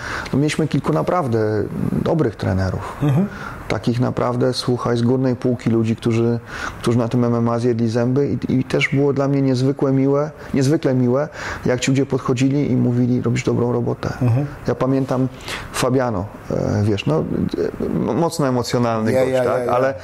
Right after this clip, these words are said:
Speaker 1: ale doświadczony chłop, który zakładał w Stanach A T T,
Speaker 2: Mhm.
Speaker 1: który naprawdę, no, zna się na tej robocie.
Speaker 2: Ja, ja, ja.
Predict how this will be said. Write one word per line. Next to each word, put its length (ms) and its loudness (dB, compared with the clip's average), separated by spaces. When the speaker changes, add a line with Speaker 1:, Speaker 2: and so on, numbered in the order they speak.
Speaker 1:
ale 220 4
doświadczony 680 0
chłop, 240 0
który 180 2
zakładał 420 2
w 40 -8
Stanach 260 -2
A 120 2
T 140 0
T, 120 0
Speaker 2:
Mhm. 160 2
Speaker 1:
który 160 2
naprawdę, 520 2
no, 160 0
zna 220 0
się 140 -2
na 100 2
tej 160 2
robocie. 400 0
Speaker 2:
Ja, 120 2
ja, 120 0
ja. 160 0